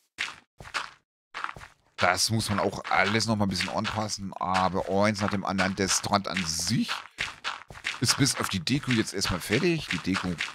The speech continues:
kommt dann auch. Die muss man auch noch so ein bisschen anpassen.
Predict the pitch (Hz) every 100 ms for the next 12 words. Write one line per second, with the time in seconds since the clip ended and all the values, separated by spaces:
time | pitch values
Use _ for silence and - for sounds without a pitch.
0 | - _ 90 90 - 71 64 123 135 -
1 | - - _ _ _ _ - - - -
2 | - - _ _ _ _ _ _ - 95
3 | 80 73 87 101 95 92 - - 170 101
4 | 87 82 -